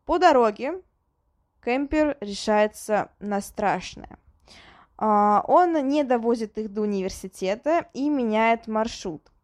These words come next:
А, вместо этого он везет девушек в лес. А, там он убивает их,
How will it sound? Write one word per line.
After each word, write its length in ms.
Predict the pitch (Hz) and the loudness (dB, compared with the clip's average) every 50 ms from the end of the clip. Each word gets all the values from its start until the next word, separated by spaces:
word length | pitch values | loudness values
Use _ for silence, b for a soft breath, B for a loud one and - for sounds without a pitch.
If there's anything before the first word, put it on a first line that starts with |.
| _ _ - | _ _ -10
А, 300 | - 208 196 190 190 190 | -6 -4 -2 -2 -2 -2
вместо 420 | 190 - 247 302 349 - - - | -2 -2 0 0 -2 -2 -2 -2
этого 400 | 220 214 233 240 - 277 302 320 | -2 0 -2 -2 -2 -2 -2 -2
он 280 | - - - 262 277 269 | 0 0 0 0 0 0
везет 380 | 233 233 208 226 262 285 269 - - | -2 -2 0 0 0 0 0 -6 -16
девушек 640 | 202 196 208 220 220 240 233 - - 233 - - - - | -8 -4 -4 -2 -2 -2 -4 -4 -6 -8 -8 -10 -18 -14
в 120 | 202 202 | -8 -4
лес. 480 | 196 196 185 151 85 - - - - - _ _ _ B B B B B B B B B B B B B _ - | -2 -2 -2 -2 -4 -6 -10 -16 -20 -20 _ _ _ B B B B B B B B B B B B B _ 0
А, 260 | 220 214 214 214 214 | 2 4 4 4 4
там 260 | 214 302 349 370 370 | 4 2 2 4 4
он 140 | 349 320 302 | 2 2 2
убивает 640 | 277 233 254 226 196 208 208 214 226 247 247 - 294 | 0 0 -2 0 2 2 4 4 4 2 0 -2 -6
их, 280 | 302 320 330 - - | -6 -6 -6 -8 -10